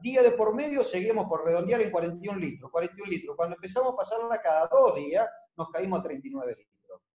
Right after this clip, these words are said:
Si la pasábamos cada tres días, nos caíamos a treinta y siete y medio, treinta y ocho. Y eso era una cuestión lógica. A medida que se va compactando cada vez que se echan las vacas de esta manera y la van compactando y se va poniendo dura,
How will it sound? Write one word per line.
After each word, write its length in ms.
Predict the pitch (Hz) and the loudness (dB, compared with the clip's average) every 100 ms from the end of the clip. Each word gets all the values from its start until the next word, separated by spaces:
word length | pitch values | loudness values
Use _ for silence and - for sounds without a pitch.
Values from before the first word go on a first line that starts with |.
| _ - | _ -8
Si 140 | 180 | -2
la 100 | 190 | 0
pasábamos 460 | 196 208 247 226 202 | 0 0 0 0 2
cada 180 | 190 | 0
tres 220 | 190 220 190 | 2 -2 -2
días, 180 | 262 | -2
nos 140 | 233 - | -2 -2
caíamos 340 | 160 190 170 | -4 -2 -4
a 40 | 156 | -4
treinta 220 | 147 143 | -8 -10
y 60 | |
siete 260 | 139 175 - | -10 -10 -10
y 100 | 170 | -8
medio, 340 | 180 233 208 175 | -4 -2 -2 -4
treinta 300 | 165 160 160 | -6 -6 -4
y 80 | 147 | -4
ocho. 360 | 110 107 101 - _ | -4 -10 -14 -16 _
Y 100 | - | -10
eso 180 | 240 233 | -4 -2
era 100 | 226 | 0
una 160 | 196 170 | -2 -2
cuestión 300 | 165 165 175 | -4 -4 -4
lógica. 380 | 147 131 123 139 | -4 -4 -6 -6
A 40 | |
medida 440 | 160 220 277 294 185 | -4 -6 -2 0 0
que 120 | 170 | -2
se 160 | - | -4
va 160 | 165 190 | -2 -2
compactando 720 | 185 151 143 135 175 151 131 | -2 -2 -4 -2 -2 -2 -4
cada 240 | 156 170 160 | -4 -2 -2
vez 180 | 170 | -4
que 120 | 170 123 | -6 -14
se 320 | 127 175 214 | -8 -4 -4
echan 260 | - 135 | -4 -8
las 140 | 131 120 | -6 -6
vacas 440 | 135 131 135 175 - - _ | -4 -4 -4 -6 -6 -16 _
de 160 | 147 170 | -6 -6
esta 240 | - 160 | -4 -4
manera 300 | 160 165 143 | -2 -2 -4
y 60 | 131 | -4
la 100 | 139 | 0
van 160 | 180 190 | 0 2
compactando 560 | 175 160 147 156 135 123 | 0 0 0 -2 -4 -6
y 20 | |
se 140 | 123 | -4
va 160 | 156 180 | -4 -2
poniendo 420 | 170 180 185 208 | -2 -2 0 2
dura, 420 | 208 160 196 - | 2 4 2 0